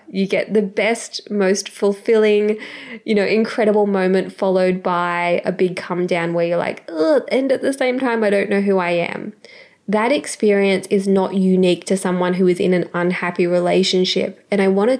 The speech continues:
touch on that because if you're in a dynamic where you're feeling not so loved up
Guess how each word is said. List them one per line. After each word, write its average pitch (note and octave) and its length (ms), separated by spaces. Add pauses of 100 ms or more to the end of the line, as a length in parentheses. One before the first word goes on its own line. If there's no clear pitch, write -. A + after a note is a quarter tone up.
touch - 440
on G3 180
that F#3 260
because F#3+ 680 (720)
if B3+ 280
you're D4+ 120
in C4 120
a B3 40
dynamic F#3+ 680
where F#3 140
you're F#3 180
feeling F#3 720 (560)
not A3 340
so C4+ 240
loved G#3 420
up E3 280